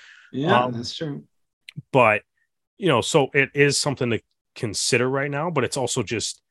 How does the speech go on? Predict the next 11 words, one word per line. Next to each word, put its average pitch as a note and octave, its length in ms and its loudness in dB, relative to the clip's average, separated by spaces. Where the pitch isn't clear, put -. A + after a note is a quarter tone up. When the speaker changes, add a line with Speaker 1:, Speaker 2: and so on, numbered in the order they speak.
Speaker 2:
um, A2 280 2
but B2+ 120 0
it's B2 100 -6
also, D#3+ 200 0
like, C3 120 2
a A#2+ 60 0
benefit A2+ 460 0
of, F#2 280 -8
you C3 80 -8
know, A2 100 -4
maybe G2+ 520 -6